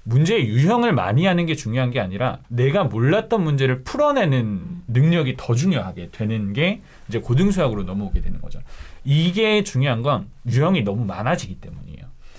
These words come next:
기존의 중학교 단계에서는 우리가 외울 수 있는 수준의 유형이 주어진다면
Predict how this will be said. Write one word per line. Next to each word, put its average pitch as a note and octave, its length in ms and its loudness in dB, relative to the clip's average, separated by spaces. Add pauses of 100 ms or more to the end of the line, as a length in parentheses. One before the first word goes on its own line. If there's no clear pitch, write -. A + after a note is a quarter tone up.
(300)
기존의 E3+ 480 2
중학교 E3 380 0
단계에서는 C3 640 0
우리가 A2+ 240 0
외울 A#2+ 320 0
수 G3+ 140 -4
있는 D#3 200 -2
수준의 C#3 580 -2
유형이 A2+ 340 0
주어진다면 G2 720 -4